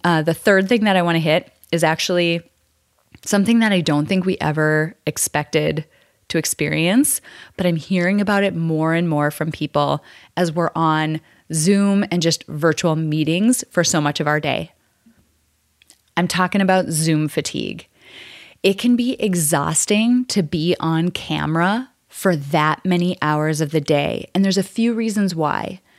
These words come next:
So one, one of the things that I've heard from people is that seeing their own face can present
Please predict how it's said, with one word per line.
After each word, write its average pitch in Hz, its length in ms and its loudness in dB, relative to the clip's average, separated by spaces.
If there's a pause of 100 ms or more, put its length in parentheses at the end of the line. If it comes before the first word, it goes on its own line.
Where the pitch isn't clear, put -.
(400)
So 185 240 6
one, 185 840 2 (1200)
one 214 220 6
of 254 60 4
the 277 100 0
things 202 260 2
that 180 100 4
I've 165 140 0
heard 185 220 2
from 180 140 -2
people 156 280 0
is - 180 0
that 165 260 -2 (400)
seeing 262 400 4
their 294 240 2
own 170 220 0
face - 800 -4 (920)
can 214 200 2
present 190 520 2